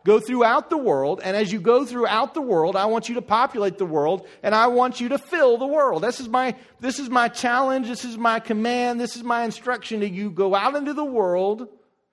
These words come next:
spread out, and fill it up." Well, it took us a while to do that, but we're getting there, right? However, the people that descended from Noah decided, "Well, we like each other. We don't want to split up.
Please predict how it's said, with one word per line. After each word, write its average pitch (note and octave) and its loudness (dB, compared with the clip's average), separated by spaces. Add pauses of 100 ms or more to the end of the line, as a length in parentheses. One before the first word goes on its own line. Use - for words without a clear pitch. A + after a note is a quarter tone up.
(220)
spread B3 0
out, C#4 0 (360)
and A2+ -16
fill A#3+ -2
it A#3 -2
up." - -14 (920)
Well, F3 -12
it - -18
took C4+ -10
us G#3+ -8
a F3+ -6
while C#3+ -2
to C3 -8
do B2 -6
that, G#2+ -8
but G#2 -10
we're F#3 -8
getting B2+ -8
there, F2 -12
right? A2+ -12 (3000)
However, G#3 0
the F3 -2
people A3+ -4
that E3+ -4
descended F3 -10
from C#3+ -8
Noah D#3 -2
decided, C3 -8
"Well, D#3 -14
we B3 -12
like F3+ -12
each E3 -18
other. G2 -18 (640)
We B3 -12
don't F#4 -4
want G#4 0
to - -12
split D#3 -2
up. F2+ -10